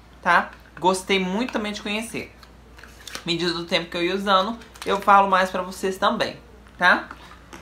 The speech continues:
O outro também é o Bombom, da Victoria and Rolf, se eu não me engano. Vou deixar a foto. E o nome dele é Delice Woman.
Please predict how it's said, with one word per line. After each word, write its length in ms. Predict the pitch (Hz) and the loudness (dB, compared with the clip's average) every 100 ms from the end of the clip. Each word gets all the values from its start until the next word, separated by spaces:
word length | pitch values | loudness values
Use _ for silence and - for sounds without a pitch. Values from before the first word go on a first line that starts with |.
| - | -6
O 80 | 247 | 0
outro 460 | 254 220 190 190 | 6 6 4 0
também 580 | 185 196 175 165 156 147 - | 2 2 4 0 0 -4 0
é 160 | 165 | 4
o 100 | 170 | 4
Bombom, 640 | 165 208 226 170 165 202 - - - | 4 2 2 4 4 4 -2 -14 -6
da 380 | 175 156 156 156 | 6 8 8 4
Victoria 640 | 156 - - 160 160 160 | -2 -10 2 4 4 0
and 60 | |
Rolf, 340 | 165 135 165 - | 0 2 0 -2
se 300 | - - - | -14 -12 -12
eu 60 | |
não 60 | 156 | -8
me 60 | 151 | -8
engano. 400 | 147 143 151 147 | -2 0 0 -2
Vou 80 | 151 | -6
deixar 200 | 147 151 | -2 -2
a 40 | |
foto. 320 | - 147 143 - | 2 0 0 -2
E 140 | 170 | -4
o 60 | 165 | 0
nome 260 | 165 165 | 0 0
dele 200 | 160 165 | -2 -2
é 40 | 165 | 0
Delice 720 | 170 208 175 196 - 247 381 - - - - - - | 0 0 0 -4 -6 -10 -10 -18 -18 -6 -6 -6 -12
Woman. 480 | 156 151 151 202 | 0 0 2 -2